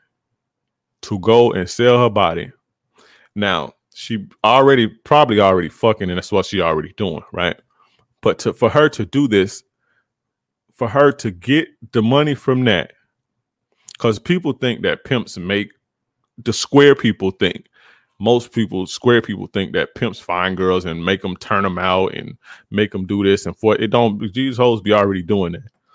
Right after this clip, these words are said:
Or they already be fucking and sluts in the town, and then the pimp come clean 'em up. And, but how do you think that they can convince these women to give them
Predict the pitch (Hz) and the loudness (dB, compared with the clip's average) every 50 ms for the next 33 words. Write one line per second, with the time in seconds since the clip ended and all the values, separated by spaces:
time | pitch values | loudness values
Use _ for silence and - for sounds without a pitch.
0 | _ _ _ - - 110 107 110 107 101 104 104 101 104 95 95 95 - - - | _ _ _ -2 0 2 2 4 4 2 2 2 0 -2 -4 -8 -12 -10 -4 -2
1 | 117 110 107 104 98 90 87 - - - 110 110 - - - 101 95 87 - - | -2 -2 -2 -2 -6 -6 -6 -8 -6 -2 0 0 0 0 -4 -6 -6 -6 -4 -2
2 | 110 110 107 104 98 92 92 90 87 92 - - 120 113 - - - 107 95 - | 0 0 0 0 0 -2 -4 -6 -8 -8 -4 -4 -4 -4 -4 -4 -6 -6 -6 -6
3 | - 117 107 98 98 101 104 101 - - 90 87 - - - - _ - - 107 | -6 -6 -4 -2 -2 0 0 0 -2 -4 -8 -10 -12 -18 -20 -20 _ -4 -2 -2
4 | - - 160 175 180 185 147 143 143 131 - _ - 104 92 80 - _ _ _ | 0 2 2 2 2 0 -2 -4 -4 -6 -4 _ 0 0 0 0 -4 _ _ _
5 | _ _ _ _ _ _ _ _ _ _ _ _ _ _ _ _ _ _ - - | _ _ _ _ _ _ _ _ _ _ _ _ _ _ _ _ _ _ -18 -18
6 | - _ _ - - 98 87 - _ _ - 117 120 120 113 85 - 104 90 90 | -18 _ _ -2 -2 0 0 -2 _ _ 0 0 0 0 -4 -8 -8 -6 -6 -2
7 | 90 110 113 - - - - 107 101 101 98 - _ _ - 101 98 87 87 87 | -2 -2 -2 -2 -4 -4 -2 -2 -2 -2 -2 -6 _ _ -4 0 0 0 0 -2
8 | 87 - - _ _ _ _ _ _ _ _ _ _ _ _ _ _ _ _ _ | -6 -8 -10 _ _ _ _ _ _ _ _ _ _ _ _ _ _ _ _ _
9 | _ _ _ _ _ _ _ _ - - - 107 92 95 117 127 120 98 101 107 | _ _ _ _ _ _ _ _ -8 -4 -4 -2 0 4 4 4 4 2 2 0
10 | 98 95 95 | 0 0 -2